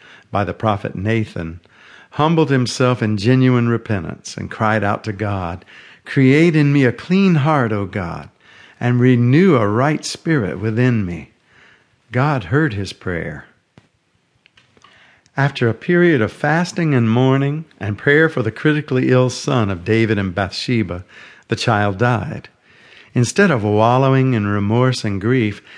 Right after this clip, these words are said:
King David immediately rose up and began to live life again.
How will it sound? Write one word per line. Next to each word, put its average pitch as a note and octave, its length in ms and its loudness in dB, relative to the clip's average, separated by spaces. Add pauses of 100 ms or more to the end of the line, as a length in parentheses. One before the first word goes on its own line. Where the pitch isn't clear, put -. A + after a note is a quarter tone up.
(200)
King D3 300 2
David C3+ 340 4
immediately B2+ 500 2
rose B2+ 320 2
up E3 200 0
and G2+ 100 -6
began G#2+ 300 -4
to A2+ 100 -2
live A#2+ 300 2
life C#3+ 360 -2
again. F2+ 460 -8